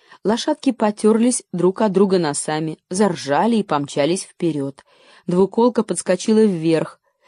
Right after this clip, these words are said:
и Лоре показалось, что из-под нее уходит сиденье.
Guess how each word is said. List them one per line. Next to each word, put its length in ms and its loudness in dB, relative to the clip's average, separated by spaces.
и 120 4
Лоре 300 6
показалось, 760 -2
что 220 -2
из-под 360 -2
нее 320 2
уходит 480 0
сиденье. 680 -4